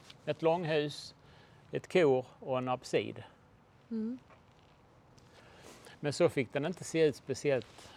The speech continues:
Speaker 1: länge, för redan på tolvhundratalet så byggde man till de här korsarmarna.
Speaker 2: Är det det som går ut här? Liksom,
Speaker 1: Ja, det är
Speaker 2: så att
Speaker 1: den
Speaker 2: det
Speaker 1: som går ut.
Speaker 2: uppifrån ser ut som ett, ett kors som vi kör med en drönare över, så att säga.
Speaker 1: Precis.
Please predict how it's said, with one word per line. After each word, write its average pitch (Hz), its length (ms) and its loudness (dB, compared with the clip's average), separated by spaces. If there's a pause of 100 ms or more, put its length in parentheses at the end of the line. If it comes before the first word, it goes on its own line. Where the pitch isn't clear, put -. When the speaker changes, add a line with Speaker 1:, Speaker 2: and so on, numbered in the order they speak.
(120)
Speaker 1:
länge, 135 440 2
för 123 120 -2
redan 147 240 6
på 113 120 -4
tolvhundratalet 123 1160 0
så - 100 -12
byggde 123 300 -6
man 127 140 -6
till 123 300 2
de 127 120 -6
här 151 180 0 (340)
korsarmarna. - 1000 -6 (1300)
Speaker 2:
Är 269 100 -2
det 240 100 0
det 220 120 4
som 196 160 -2
går 185 140 4
ut 151 180 2
här? - 240 -2
Liksom, 185 80 -6 (120)
Speaker 1:
Ja, 151 80 12
det 165 80 6
är 180 40 8
Speaker 2:
så 196 60 4
att 214 60 4
Speaker 1:
den - 0 -
Speaker 2:
det 196 120 6
Speaker 1:
som 185 100 0
går 185 240 4
ut. - 60 2
Speaker 2:
uppifrån 180 280 0
ser 208 180 4
ut 165 100 -2
som 160 220 -6
ett, - 360 -12 (340)
ett - 160 -6
kors 165 200 -2
som 180 220 -4
vi 175 180 -2
kör 165 280 2
med 165 100 -2
en 170 140 -2
drönare 190 680 2
över, 165 240 -4
så - 120 -20
att 110 80 -10
säga. 127 140 4
Speaker 1:
Precis. 113 420 -2